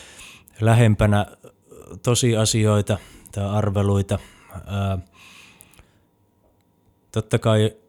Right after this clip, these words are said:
viikinkiaikainen miekka on ollut vähän niin kuin tämmönen moderni autokin, että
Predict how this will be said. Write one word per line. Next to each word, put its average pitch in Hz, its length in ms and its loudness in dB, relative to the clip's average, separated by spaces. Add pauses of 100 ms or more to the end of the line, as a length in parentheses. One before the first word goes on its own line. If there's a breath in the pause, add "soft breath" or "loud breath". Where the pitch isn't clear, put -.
(180)
viikinkiaikainen 104 1200 -2
miekka 107 480 0
on 101 180 -2
ollut 101 460 -4 (520)
vähän 101 280 0
niin 98 140 0
kuin 98 160 -2
tämmönen 101 400 0
moderni 101 460 2
autokin, 101 600 0
että 98 300 -6